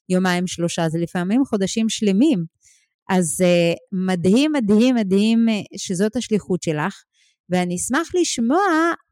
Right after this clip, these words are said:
ככה כשפתחת את העסק, מה, מה חשבת, איך יגיעו לקוחות, מתי פתחת את העסק, באיזה תזמון פתחת את העסק,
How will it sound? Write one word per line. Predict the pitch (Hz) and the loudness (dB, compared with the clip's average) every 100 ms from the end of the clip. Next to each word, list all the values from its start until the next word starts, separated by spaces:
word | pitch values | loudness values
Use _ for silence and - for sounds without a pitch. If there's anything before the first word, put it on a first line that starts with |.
| _ - 240 | _ -4 -2
ככה | 226 220 | 0 -2
כשפתחת | - 202 185 277 311 392 | -4 -4 -4 -4 -4 -4
את | - | -4
העסק, | - 302 359 - 294 285 _ _ _ _ _ _ | -4 -2 -2 -2 -2 -4 _ _ _ _ _ _
מה, | 208 320 427 427 403 381 359 - 240 | 0 2 2 0 -2 -2 -4 -6 -4
מה | 262 453 | -2 -2
חשבת, | - 359 - 415 320 208 - - | -4 -4 -2 0 0 -4 -8 -6
איך | 233 233 | -4 -2
יגיעו | 233 208 233 | -2 2 4
לקוחות, | 226 220 202 - 247 233 - | 4 2 -2 0 0 0 -2
מתי | 175 - 196 220 | -6 -2 -2 -2
פתחת | 220 208 - | -4 -6 -6
את | 196 180 | -6 -2
העסק, | 175 175 180 | -2 -2 -2
באיזה | 165 165 165 | 0 0 -2
תזמון | 175 156 185 226 | -4 -4 -2 -2
פתחת | 262 240 214 - | -2 -2 -4 -6
את | 202 | -4
העסק, | 190 185 - 185 | -2 -2 -2 -2